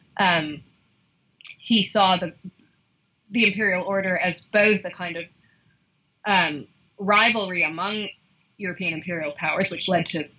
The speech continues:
the violence of World War One, and also a kind of collusion of, you know, a-, as in the scramble for Africa, the kind of, you know, carving up of, of the world among, among them. Um, and so he had a kind of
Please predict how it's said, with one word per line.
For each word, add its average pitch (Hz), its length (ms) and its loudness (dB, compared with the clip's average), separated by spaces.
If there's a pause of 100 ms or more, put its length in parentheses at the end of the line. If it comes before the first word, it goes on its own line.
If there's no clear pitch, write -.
the 170 60 -4
violence 165 400 0
of 180 100 -8
World 170 220 -8
War 160 140 -4
One, 165 180 2
and 262 100 6
also 247 280 4
a 202 100 4
kind 185 240 0
of - 180 -6
collusion 190 600 2
of, 156 100 -4
you 180 160 -4
know, 160 100 -2
a-, - 320 -4
as 185 140 0
in 170 100 -4
the 170 60 -8
scramble 165 320 -2
for 175 180 -2
Africa, 175 480 0
the - 60 -8
kind - 160 -16
of, 180 60 -20 (120)
you 185 100 -4
know, - 120 -4
carving 170 380 0
up 160 160 -6
of, - 180 -10 (180)
of 180 140 0 (1080)
the 185 100 8
world 170 300 8 (100)
among, 175 520 2 (260)
among 175 340 2
them. 156 320 -4 (160)
Um, 175 400 2
and 202 180 2
so 220 300 4
he 233 220 0
had 233 220 4
a 208 100 0
kind 240 380 0
of - 400 -2